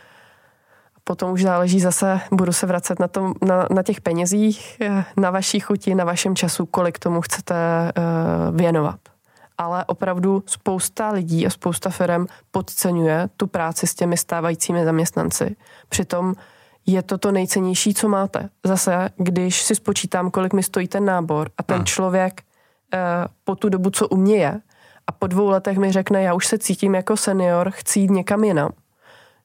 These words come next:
Speaker 1: No tak, vždyť já jsem si přece toho odborníka vychovala. Vím, v čem je dobrý,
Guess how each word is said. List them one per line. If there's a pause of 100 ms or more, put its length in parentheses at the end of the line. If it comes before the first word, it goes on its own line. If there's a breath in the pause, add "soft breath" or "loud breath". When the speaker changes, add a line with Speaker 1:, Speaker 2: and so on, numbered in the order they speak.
(180)
Speaker 1:
No
tak, (720)
vždyť
já
jsem
si
přece
toho
odborníka
vychovala.
Vím,
v
čem
je
dobrý,